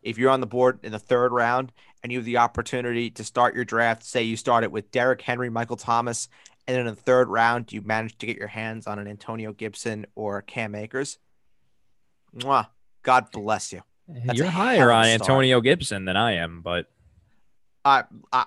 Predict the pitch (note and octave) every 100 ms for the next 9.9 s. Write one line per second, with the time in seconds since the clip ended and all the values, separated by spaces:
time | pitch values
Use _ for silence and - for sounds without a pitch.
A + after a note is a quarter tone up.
0 | _ C3 C3+ - C#3+ D#3 C#3+ - C3+ B2+
1 | A#2 A2+ A2 A2 G2 G2 F#2 - - _
2 | _ G2+ E2 G#2+ F#2 E2+ F#2 F#2+ E2+ -
3 | F2+ - _ _ _ _ B1 - _ -
4 | - - - - - - - - - -
5 | - G2 F#2+ - - - A2+ - A#2+ A#2
6 | A#2 A2+ B2 B2+ - _ _ A#3 C4+ A3+
7 | C3+ G3 F#3 E2+ B2 C#3 D#3 D3 C#3 B2+
8 | - - C3 B2+ C3 B2+ A#2+ A#2+ A2+ A#2
9 | A#2 B2 A#2+ - C3 F#2+ - F#2